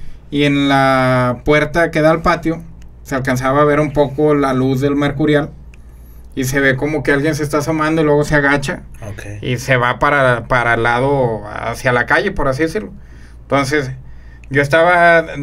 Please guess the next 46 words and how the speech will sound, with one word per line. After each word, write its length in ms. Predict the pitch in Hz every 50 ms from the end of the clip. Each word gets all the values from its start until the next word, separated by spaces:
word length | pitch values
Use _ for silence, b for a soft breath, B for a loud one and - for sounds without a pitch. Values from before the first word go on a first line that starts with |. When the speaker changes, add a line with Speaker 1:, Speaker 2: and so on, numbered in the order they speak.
| 139
Speaker 1:
yo 100 | 131 143 151
estaba 300 | 147 151 170 165 175 190
de 80 | 180
tal 160 | 175 185 170 180
manera 360 | 185 185 185 180 180 180 175
que 80 | - 175
alcanzaba 480 | 156 151 151 143 131 127 147 143 156
a 40 | 160
ver 200 | 160 160 160 160
la, 420 | 165 170 165 156 151 143 120 - -
la 320 | 127 127 131 127 127 127
ventana 500 | 120 131 131 131 131 147 139 139 147 156
de 100 | 160 160 147
la 100 | 180 165
recámara 640 | 123 127 123 - 131 123 131 139 143 143 147 143 135
del 140 | 135 131
menor. 300 | 131 131 131 165 202 208 - - B B B B
Speaker 2:
Claro. 160 | B 95 B B
Speaker 1:
Entonces, 420 | B - 139 139 127 135 143 139 139 -
al 140 | 151 143 135
momento 420 | 135 135 135 147 156 156 196 190
que 120 | 196 196 180
veo 240 | 180 180 185 185
eso, 240 | 185 185 180 - 196
volteo 440 | 190 175 160 135 127 135 147 147 151
hacia 180 | 160 156 185 180
la 120 | 175 175
ventana 360 | 170 165 160 165 170 165 180
y 60 | 175
se 100 | - 160
ve 140 | 147 139 139
que 100 | 143 175
pasa 360 | 165 - 151 160 156 - 180
por 120 | 160 151 139
afuera 240 | 131 127 143 143 160
de 60 | 160
la 60 | 165
ventana. 420 | 156 143 139 139 156 151 143 143 143 B B B B B B B B B B B B B
Entonces, 380 | - - 147 147 143 131 156 151
yo 160 | 143 151 151
salgo 440 | 147 160 170 170 180 175 185 185 170
para 480 | - 175 165 160 160 156 151 151 147 143
la, 260 | 147 147 143 127 127
para 240 | 147 135 127 131 127
la 220 | 127 127 127 127
calle 480 | 190 180 170 165 175 180 180 175 -